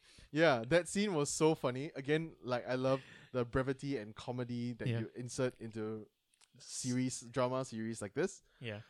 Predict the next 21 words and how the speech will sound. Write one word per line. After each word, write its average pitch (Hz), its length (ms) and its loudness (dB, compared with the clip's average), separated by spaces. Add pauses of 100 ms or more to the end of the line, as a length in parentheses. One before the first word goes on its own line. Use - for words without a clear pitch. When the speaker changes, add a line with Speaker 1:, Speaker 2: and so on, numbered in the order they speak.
Speaker 1:
Uh, 127 240 0
but 139 160 0
this 175 220 0
is 143 120 -6
also, 147 440 2
for 123 240 -6
those 135 220 -4
who 131 100 -6
don't 120 200 -4
know, 120 300 -2
uh, 117 260 0
the 117 120 -2
Dear 139 260 -2
Friend, 147 380 -2 (420)
it 151 100 0
is 151 220 2
a 151 140 2
little 170 340 4
nod 131 500 0 (200)
to, 120 460 0
um, 101 760 0